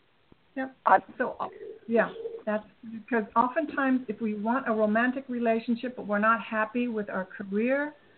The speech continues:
Speaker 1: then we are escaping our responsibility of doing that. You know, we're in a job that we don't really like or we're just tolerating that energy around us. We could easily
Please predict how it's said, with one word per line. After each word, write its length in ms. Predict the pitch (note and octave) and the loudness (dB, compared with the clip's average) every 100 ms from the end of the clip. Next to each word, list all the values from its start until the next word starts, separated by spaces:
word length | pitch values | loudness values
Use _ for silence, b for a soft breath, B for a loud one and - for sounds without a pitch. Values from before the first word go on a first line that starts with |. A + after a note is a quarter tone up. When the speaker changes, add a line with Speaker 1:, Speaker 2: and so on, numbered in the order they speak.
| b - | b -10
Speaker 1:
then 520 | G3+ A#3 A#3 A#3 A3+ | -2 2 4 4 2
we 320 | G#3 A3+ A3 - | 0 0 0 2
are 320 | G#3 G3 G3+ | 4 4 2
escaping 760 | G#3+ - - A#3 B3 B3 A3 G#3+ | -2 -6 0 2 2 2 0 0
our 180 | G3 F#3 | -2 -2
responsibility 1080 | F#3+ - G#3 G3+ G3+ F3 G3 A#3 C4 C4+ - b b - | -4 -2 0 0 -2 -4 0 0 0 -2 -4 b b -6
of 340 | G3 F#3+ F#3 F#3 _ _ _ _ _ _ _ _ _ _ _ _ _ _ _ - G3+ | 0 0 0 -6 _ _ _ _ _ _ _ _ _ _ _ _ _ _ _ -12 0
doing 280 | G#3+ G#3+ G#3+ | 2 6 6
that. 320 | G3 D#3 - - - | 6 4 -2 -12 -2
You 80 | F#3+ | 0
know, 100 | F#3+ | 2
we're 180 | F#3+ A#3 | 0 2
in 140 | A3+ | 2
a 20 | |
job 460 | G3+ G#3 G3+ A#3 A#3+ | 2 2 4 6 4
that 140 | G#3+ | 0
we 100 | F#3+ | 2
don't 280 | G3+ F#3+ F#3+ F3+ | 2 2 0 -2
really 300 | G3+ G3 F#3+ | 0 0 0
like 400 | F#3 F#3 B3+ B3+ - - _ | -4 0 0 0 -14 -20 _
or 80 | F#3 | -10
we're 140 | F3 | -8
just 120 | F3+ - - | -10 -12 -6
tolerating 640 | G#3 G#3 A3+ A#3 B3 C4+ D4+ - _ _ - | 2 4 6 6 6 4 2 -6 _ _ -6
that 240 | F#3+ G3 | 0 4
energy 440 | G#3 C4 C4 A3+ G#3+ | 4 4 4 2 0
around 480 | F#3+ G#3 A#3 B3 G3+ | 2 2 2 0 0
us. 140 | F#3+ - - _ - - - | -2 -6 -20 _ -20 -20 -6
We 120 | G#3+ | -4
could 160 | G#3 G3+ | -2 -4
easily 480 | B3 C#4 C4 A#3 A3 | 0 0 2 0 -2